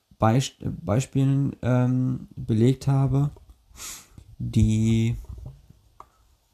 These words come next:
naja, zumindest mal, ähm, aus, aus gewissen Dingen aus der Vergangenheit, äh, beruht haben,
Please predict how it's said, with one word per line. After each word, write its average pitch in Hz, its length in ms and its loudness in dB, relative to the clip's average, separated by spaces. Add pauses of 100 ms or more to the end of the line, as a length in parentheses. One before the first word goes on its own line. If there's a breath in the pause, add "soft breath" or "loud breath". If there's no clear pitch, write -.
naja, 123 300 4
zumindest 127 560 0
mal, 117 640 -2
ähm, 104 580 -2 (1900)
aus, 104 240 0
aus - 280 -6 (180)
gewissen 117 480 0
Dingen 135 460 2
aus - 160 -4
der - 100 0
Vergangenheit, 117 680 2 (800)
äh, 113 180 -2
beruht 113 360 0
haben, 117 360 2